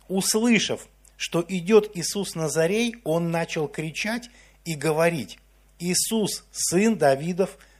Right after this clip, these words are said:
помилуй меня.'" Смотрите, Вартимей, он не мог слышать, да? Ой, не мог, не мог сл-,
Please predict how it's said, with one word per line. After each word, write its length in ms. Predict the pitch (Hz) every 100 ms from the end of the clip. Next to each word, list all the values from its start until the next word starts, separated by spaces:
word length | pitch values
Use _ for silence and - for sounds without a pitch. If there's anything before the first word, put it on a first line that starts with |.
| _
помилуй 640 | - 139 139 139 131 131 127 -
меня.'" 520 | 127 147 143 101 - _ _ _ _ _ _ _ _ _ _ _ _ _ _ _ _ - _ _ - _ _ -
Смотрите, 520 | 156 170 233 196 175
Вартимей, 580 | 156 - 190 220 254 220
он 260 | 165 170
не 100 | 175
мог 420 | 180 208 208 - -
слышать, 640 | - - 156 139 - 90 98
да? 260 | 139 170 - - 117
Ой, 180 | 120
не 200 | 113 135
мог, 260 | 147 147 120
не 120 | 135
мог 260 | 170 160 -
сл-, 180 | -